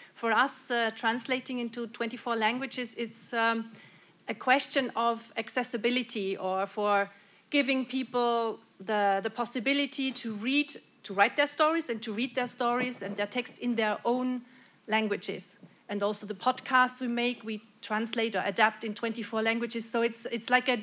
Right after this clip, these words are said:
general principle that we want to, to make accessible our content in twenty-four languages. So it's nothing, for us, this is nothing new. I'm, as you said, I'm a translator. I worked in the translation service,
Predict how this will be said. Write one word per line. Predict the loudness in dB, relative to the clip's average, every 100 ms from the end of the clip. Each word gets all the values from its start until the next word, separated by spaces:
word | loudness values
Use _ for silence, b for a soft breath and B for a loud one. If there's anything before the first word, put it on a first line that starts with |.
| 2
general | 4 4 2 0 0
principle | 2 2 -4 -4 -6 -6 b b b
that | -4 -2
we |
want | 2 2 2 -2
to, | 0 0 -4 -8 -6
to | -4 -2 -4 -8 b b b _ 0 2
make | 4
accessible | 0 2 2 2 0 0 2
our | 2 2 0
content | -4 -4 -4
in | -6
twenty-four | -4 -4 -6 -4 -2 -2
languages. | -2 -4 -4 -6 -10 -14 b b b
So | 0 0
it's | 2 2 2
nothing, | 4 2 2 -2 2
for | 6 6
us, | 6
this | -2 2
is |
nothing | 2 0 0 0
new. | 2 2 2 -2 -2
I'm, | 0 2 -2 -8 -20 -10
as | -8 -4
you |
said, | -2 2 4 2
I'm | 2
a | 2
translator. | 4 4 4 0 2 4 4
I |
worked | 2 0 -4 -4
in |
the | -4
translation | -4 -4 -2 -2 0 -2
service, | 2 2 2